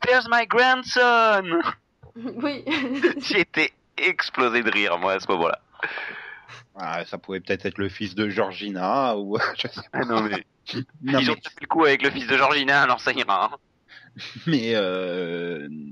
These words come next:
Speaker 3: enfin, je sais pas, c'est, c'est, puis alors, c'était limite s'ils étaient pas tous habillés de la même façon que la scène cinq ans avant, quoi.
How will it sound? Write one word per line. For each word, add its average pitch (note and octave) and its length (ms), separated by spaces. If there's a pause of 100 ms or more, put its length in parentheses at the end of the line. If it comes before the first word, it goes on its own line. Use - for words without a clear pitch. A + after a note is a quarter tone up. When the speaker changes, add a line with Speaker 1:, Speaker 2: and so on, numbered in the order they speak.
(320)
Speaker 3:
enfin, A2 120
je - 100
sais A#2+ 100
pas, A2 340
c'est, F2+ 220
c'est, - 260 (1400)
puis A2 140
alors, A#2+ 160
c'était - 220
limite C3 300
s'ils G2 200
étaient G2 180
pas A2+ 140
tous - 220
habillés G#2+ 260
de A2 60
la F#2+ 80
même G#2 140
façon - 260 (300)
que D#3 160
la F#3+ 100
scène B2 160
cinq G#2+ 220
ans A#2 100
avant, A2+ 180
quoi. E2+ 220